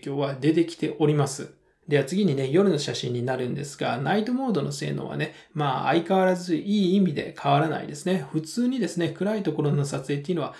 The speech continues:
何の問題もなく、非常にレベルの高いナイトモード撮影っていうのができます。あとね、ランプの撮影も黄色くなっているんですけれども、実際にですね、このランプっていうのは黄色っぽい光ですので、これはですね、フォーエーファイブジーよりかはいい結果になっていますね。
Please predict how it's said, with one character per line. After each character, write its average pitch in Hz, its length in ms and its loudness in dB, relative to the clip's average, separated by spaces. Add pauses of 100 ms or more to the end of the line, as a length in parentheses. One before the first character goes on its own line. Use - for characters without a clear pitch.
(160)
何 190 280 4
の 208 60 6
問 196 220 6
題 185 140 2
も 180 100 0
な 185 160 0
く、 131 180 -4
非 160 320 -4
常 202 220 2
に 190 160 2
レ 147 100 4
ベ 175 120 0
ル 175 100 -2
の 170 120 -4
高 160 280 -2
い 143 120 0
ナ 139 180 -4
イ 143 40 -4
ト 147 100 -4
モ 147 140 0
ー 147 60 0
ド 143 60 -4
撮 143 160 -4
影 - 120 -8
っ - 40 -10
て 185 120 -2
い 165 60 0
う 139 40 -2
の 147 80 -8
が 139 60 -8
で 135 180 -4
き 147 140 -2
ま 143 140 4
す。 - 300 -8 (280)
あ 196 100 0
と 220 120 4
ね、 123 180 0
ラ 208 160 4
ン 240 80 0
プ 165 80 0
の 123 80 -2
撮 - 260 -10
影 131 140 -2
も 135 300 2
黄 - 160 0
色 233 160 2
く 151 80 -4
な 123 100 -4
っ - 60 -12
て 131 100 -6
い 127 60 -4
る 131 100 -4
ん 131 60 -6
で 131 80 -6
す - 120 -12
け - 120 -6
れ 131 60 -4
ど 139 60 -8
も、 135 200 -8
実 170 340 -6
際 247 60 -4
に 254 100 -2
で 175 100 2
す 147 140 -6
ね、 139 80 -2
こ 180 120 -4
の 185 100 2
ラ 214 120 0
ン 196 100 0
プ 139 120 -10
っ - 20 -12
て - 140 -14
い 202 60 -8
う - 20 -8
の - 80 -8
は 143 240 -4
黄 208 140 -2
色 220 140 4
っ - 100 -4
ぽ 180 100 0
い 127 60 -2
光 139 320 -6
で 139 100 -4
す 139 160 -8
の 139 240 -12
で、 143 240 0 (220)
こ 196 100 2
れ 233 80 6
は 240 80 0
で 156 80 2
す - 80 -8
ね、 139 80 2
フ 190 240 2
ォ 202 80 2
ー 202 120 2
エ - 20 -
ー - 20 -4
フ 196 120 -4
ァ 196 100 4
イ - 20 2
ブ 196 100 -2
ジ 196 120 -2
ー 196 40 0
よ 208 120 0
り 190 80 -2
か 190 100 -4
は - 160 -2
い 196 140 0
い 156 80 -2
結 - 180 -4
果 127 100 -10
に 131 140 -8
な 131 120 -10
っ - 40 -18
て - 120 -12
い 143 100 -4
ま 139 100 -6
す - 160 -12
ね。 151 340 -6